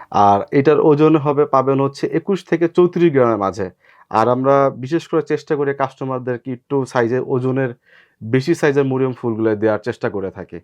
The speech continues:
আর এটা হচ্ছে আমাদের বড় সাইজের মরিয়ম ফুল। এটার ওজন হচ্ছে পঁয়ত্রিশ থেকে পঞ্চাশ গ্রামের মাঝে হবে। মরিয়ম ফুল বড় সাইজগুলো এরকম পাবেন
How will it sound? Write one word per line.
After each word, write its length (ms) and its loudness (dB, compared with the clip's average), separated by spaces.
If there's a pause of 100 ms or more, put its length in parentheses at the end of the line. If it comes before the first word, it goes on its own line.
(120)
আর 380 4
এটা 300 2
হচ্ছে 280 2
আমাদের 480 4 (160)
বড় 260 4
সাইজের 260 2
মরিয়ম 300 2
ফুল। 260 -4 (380)
এটার 320 0
ওজন 340 2
হচ্ছে 320 -2
পঁয়ত্রিশ 640 -2
থেকে 220 -4
পঞ্চাশ 440 0
গ্রামের 280 -2
মাঝে 220 -6
হবে। 280 -8 (840)
মরিয়ম 400 2
ফুল 220 -2
বড় 240 0
সাইজগুলো 460 -4
এরকম 360 -2
পাবেন 340 -6